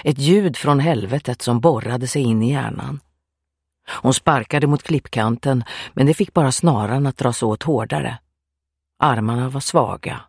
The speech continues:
ville inte lyda. Det var inte så här det skulle sluta. Han hade lovat det. Hon hade svårt att se, blinkade med ögonen. Blixtar exploderade över himlen.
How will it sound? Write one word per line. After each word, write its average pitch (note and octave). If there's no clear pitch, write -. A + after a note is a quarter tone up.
ville C#3
inte C3
lyda. G#2
Det D#3
var C#3
inte G#2+
så B2
här A2+
det B2+
skulle F#2+
sluta. G#2+
Han B2+
hade A2+
lovat F3+
det. -
Hon G#2
hade G#2
svårt G#2+
att C3+
se, G2
blinkade C3+
med D3
ögonen. A2
Blixtar D3+
exploderade B2+
över C#3
himlen. B2